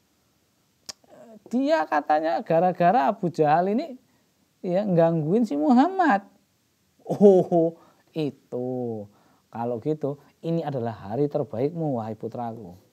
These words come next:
<laughs> Dibela, pemirsa. "Ini adalah hari terbaikmu, wahai putraku, karena kau telah membela sepupumu, kau telah membela anak pamanmu. Ya, kau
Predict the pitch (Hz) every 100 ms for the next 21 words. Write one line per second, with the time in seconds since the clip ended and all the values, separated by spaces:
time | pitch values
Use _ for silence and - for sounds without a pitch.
0 | _ _ _ _ _ - - 277 269 -
1 | 269 269 262 254 233 226 220 202 180 -
2 | - _ _ - 254 262 233 208 202 202
3 | - - 190 196 190 180 - 147 240 294
4 | 311 339 254 185 180 170 165 160 151 180
5 | 233 214 151 - _ _ - 147 151 143
6 | _ _ - 196 190 180 170 160 160 147
7 | 123 131 147 147 151 151 147 _ _ -
8 | 156 139 - 147 147 143 127 127 156 131
9 | - _ _ - 175 170 165 156 151 143
10 | 139 156 147 151 _ - 165 151 160 156
11 | - 139 143 175 208 247 208 135 - _
12 | _ _ _ _ _ _ _ _ _ _
13 | _ - - - _ _ _ _ - 208
14 | 214 254